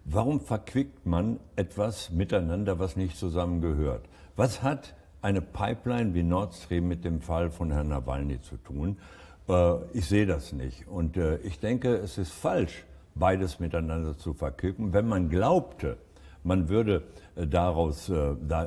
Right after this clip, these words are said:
äh, dadurch Druck auf Russland ausüben, um irgendeine andere,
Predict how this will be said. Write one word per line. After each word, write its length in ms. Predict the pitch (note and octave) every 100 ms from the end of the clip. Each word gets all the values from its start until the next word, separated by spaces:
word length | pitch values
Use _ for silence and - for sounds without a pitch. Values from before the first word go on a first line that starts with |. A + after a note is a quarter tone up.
| -
äh, 100 | D#2
dadurch 460 | D#2+ E2 D#2 C#2
Druck 280 | C#2 F2 F#2
auf 220 | C2+ C#2+
Russland 380 | F#2+ F#2+ F2+ D#2
ausüben, 640 | - F#2 E2 G#2+ F#2 F2+ -
um 220 | E2+ E2+
irgendeine 640 | - B2 B2 G#2+ E2+ D#2+ -
andere, 480 | G#2+ A2 F2+ D2